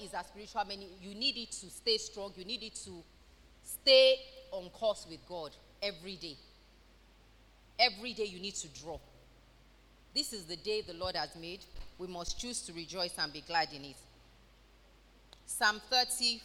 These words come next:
four to five. Psalm thirty, four to five. "Sing unto the Lord,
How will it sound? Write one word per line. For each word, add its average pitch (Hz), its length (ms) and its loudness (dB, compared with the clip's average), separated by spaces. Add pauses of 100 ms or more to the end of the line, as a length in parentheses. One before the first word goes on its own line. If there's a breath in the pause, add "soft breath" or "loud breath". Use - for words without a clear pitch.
four 208 120 0
to 190 180 -8
five. 151 360 -2 (2750)
Psalm 202 280 -8
thirty, 226 560 -6 (340)
four 185 140 -10
to - 140 -18
five. 165 260 -10 (100)
"Sing 302 240 -6 (140)
unto 233 320 -10
the 180 100 -10
Lord, 180 320 -6